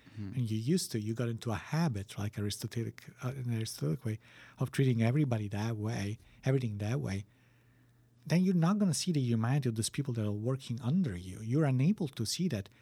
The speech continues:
Speaker 2: and you see this relationship with these others under you as the same relationship you have with your cup.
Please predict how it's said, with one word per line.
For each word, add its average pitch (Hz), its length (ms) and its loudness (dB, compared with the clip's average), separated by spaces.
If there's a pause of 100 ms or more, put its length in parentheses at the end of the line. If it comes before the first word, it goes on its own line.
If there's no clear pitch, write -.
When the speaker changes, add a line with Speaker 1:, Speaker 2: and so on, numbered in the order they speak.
(300)
Speaker 2:
and 127 100 2
you 120 120 2
see 175 240 0
this 117 180 -2
relationship 117 580 -2
with 110 120 -2
these 104 240 -2
others 113 580 0 (260)
under 127 400 6
you 87 300 -2 (460)
as 120 340 0
the - 100 -4
same 131 220 2
relationship 120 480 -2
you 123 100 2
have 123 80 2
with 127 120 0
your 131 100 2
cup. - 400 -8